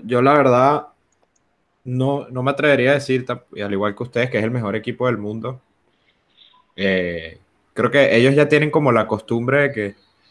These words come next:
empiezan una temporada con un técnico, les va un poco mal, traen a otro y termina la temporada con la pija afuera. O sea, no, <laughs> no sé por qué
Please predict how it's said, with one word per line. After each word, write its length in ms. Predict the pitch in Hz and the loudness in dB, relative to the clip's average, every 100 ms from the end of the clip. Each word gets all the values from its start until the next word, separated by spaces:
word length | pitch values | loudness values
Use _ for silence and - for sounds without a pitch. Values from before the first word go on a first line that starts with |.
| _ | _
empiezan 440 | 110 110 117 117 139 | -12 -4 -2 0 0
una 180 | 151 147 | 0 -2
temporada 440 | 143 120 113 139 | -2 0 2 2
con 140 | 139 | 0
un 140 | 123 123 | -2 2
técnico, 500 | 135 139 135 139 135 | 2 4 2 2 2
les 160 | 120 | 4
va 100 | 110 | 4
un 120 | 110 113 | 0 0
poco 240 | 131 135 | -2 -2
mal, 420 | 139 151 143 135 | 2 2 2 0
traen 280 | - 113 139 | 0 0 2
a 120 | 123 | 4
otro 400 | 139 156 151 151 | 4 2 2 0
y 220 | 143 123 107 | 0 0 -4
termina 420 | 110 107 104 107 | -6 -6 -4 0
la 140 | 131 | 0
temporada 840 | 127 117 101 98 98 113 127 131 127 _ _ _ | 0 -4 -2 0 2 2 2 0 -4 _ _ _
con 120 | 113 | -4
la 120 | 104 | -4
pija 200 | 104 107 | -2 -2
afuera. 380 | 107 117 95 90 _ _ _ _ _ _ _ _ | -2 -2 -2 -4 _ _ _ _ _ _ _ _
O 40 | |
sea, 180 | 107 98 | -4 -2
no, 720 | 95 87 92 104 107 87 90 _ _ _ - | -2 -6 -6 -4 -4 -6 -10 _ _ _ -16
<laughs> 720 | - 117 - _ _ _ - | -8 -8 -8 _ _ _ -10
no 140 | 101 | -8
sé 300 | - 107 107 | -2 0 0
por 280 | - 117 113 | 0 -2 0
qué 280 | 117 117 | 2 2